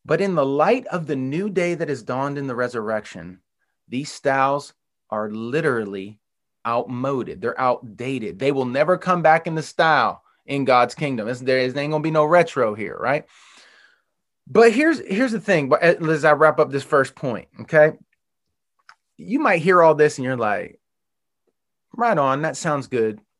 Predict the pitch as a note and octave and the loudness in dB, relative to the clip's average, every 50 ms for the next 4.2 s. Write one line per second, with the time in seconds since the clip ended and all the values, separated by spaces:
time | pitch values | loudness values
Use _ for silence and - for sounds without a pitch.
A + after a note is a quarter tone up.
0 | _ _ _ _ _ _ _ - C3+ C#3 C#3 C3+ - - - - C#3 B2 E3 E3+ | _ _ _ _ _ _ _ 0 2 4 4 4 2 -2 -6 -8 0 2 4 4
1 | E3 E3+ G3 G#3 G#3 G3 G3 F3+ C#3 A#2+ - - E3 E3+ E3 D#3+ E3+ - - _ | 4 2 -2 0 4 4 4 4 2 -2 -4 -2 2 4 4 4 4 2 -2 _
2 | _ _ _ _ - C#3 C3+ B2+ B2 A#2 - - _ _ _ _ _ - - - | _ _ _ _ -2 2 4 4 4 2 0 -4 _ _ _ _ _ -16 -14 -12
3 | A3 C#4 C#4 B3+ A#3+ F#3+ D#3+ C#3+ A#2 A2 G#2+ A2 C#3 F3+ F#3+ G3 G3 F#3+ F#3 D#3 | -12 -12 -12 -12 -8 -6 -6 -6 -4 -6 -6 -4 -2 0 2 4 2 2 2 2
4 | E3 D#3+ D#3+ | 2 0 0